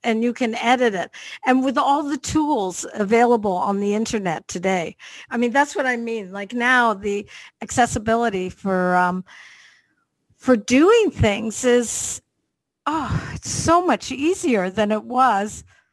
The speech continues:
twenty years ago <laughs> when we didn't have the internet and we didn't have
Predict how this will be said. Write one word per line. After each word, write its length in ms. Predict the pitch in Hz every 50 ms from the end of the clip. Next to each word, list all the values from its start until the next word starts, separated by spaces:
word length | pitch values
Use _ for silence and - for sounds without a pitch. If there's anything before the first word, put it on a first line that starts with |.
| _ _ -
twenty 320 | - - 294 254 254 269 302
years 400 | 320 339 381 571 571 494 508 508
ago 320 | 415 277 277 262 247 - - 1077 - - - - - - - 906 381 466 - -
<laughs> 760 | - - - 698 - - - - - - 285 302 359 539 -
when 220 | - 277 277 277 277
we 140 | 285 285
didn't 400 | 269 240 - 285 285 302 302 294
have 600 | 330 311 339 277 262 269 269 240 190 185 214 220 _ _ _ - - - _ _
the 160 | - 240 247 262
internet 540 | 277 302 320 - 311 226 190 180 190 - -
and 200 | - - 208 208
we 100 | 202 208
didn't 340 | 202 190 233 220 220 220 220
have 600 | 208 202 220 202 202 202 202 196 196 202 208 -